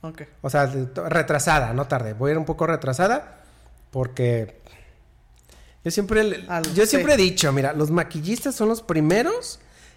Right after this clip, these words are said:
Speaker 2: que mueven todo.
Speaker 1: Hacen el relajo.
Speaker 2: Hacen el relajo. Sí les doy consejos a las novias de, a ver,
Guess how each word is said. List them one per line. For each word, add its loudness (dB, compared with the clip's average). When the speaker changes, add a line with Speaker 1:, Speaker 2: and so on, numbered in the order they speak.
Speaker 2:
que 2
mueven 2
todo. 0
Speaker 1:
Hacen -4
el -8
relajo. -12
Speaker 2:
Hacen 0
el 0
relajo. -6
Sí -2
les 4
doy 4
consejos 0
a 2
las 0
novias 2
de, -4
a 0
ver, -2